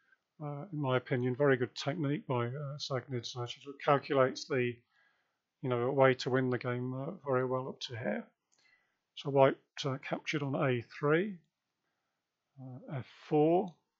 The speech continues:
sort of cementing the weakness, and knight C two, knight A four. You see, one, one thing you can see different from this to the, the, the earlier line where black could have gone king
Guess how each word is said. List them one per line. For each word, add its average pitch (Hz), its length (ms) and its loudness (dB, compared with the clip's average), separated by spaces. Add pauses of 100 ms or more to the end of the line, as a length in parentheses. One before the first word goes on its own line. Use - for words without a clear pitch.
(220)
sort - 40 -20
of 127 80 -16
cementing 127 540 -4
the 117 80 -4
weakness, 185 640 -2 (1000)
and 135 140 -8
knight 139 200 -8
C 123 320 -4
two, 190 440 -4 (1500)
knight 135 300 -8
A 123 120 -2
four. 180 460 -4 (560)
You 202 80 -8
see, 180 120 6
one, 196 280 8
one 190 200 10
thing 175 200 4
you 160 80 2
can 160 100 2
see 156 240 4
different 151 560 2
from 131 160 -4
this - 400 -2 (140)
to 131 160 4
the, 123 380 2 (720)
the, 143 220 6
the 139 120 4
earlier 131 340 8
line 127 240 6
where 123 140 0
black 135 260 -2
could 127 140 -4
have 113 100 -4
gone 127 220 -4
king 135 180 -8